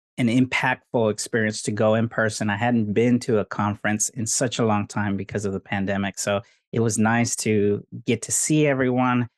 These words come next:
a lot of people that I had been working with previously, and meet all of these new individuals, professionals from all over the country, from all these major big name universities and research institutions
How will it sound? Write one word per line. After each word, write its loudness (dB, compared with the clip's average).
a -2
lot 2
of -6
people 0
that 2
I 2
had -2
been -2
working 0
with 0
previously, 0
and 0
meet 2
all -2
of 0
these 0
new 2
individuals, 2
professionals 0
from 0
all 2
over 2
the 0
country, -2
from -6
all -2
these 0
major 0
big -2
name 2
universities -2
and -6
research -2
institutions -4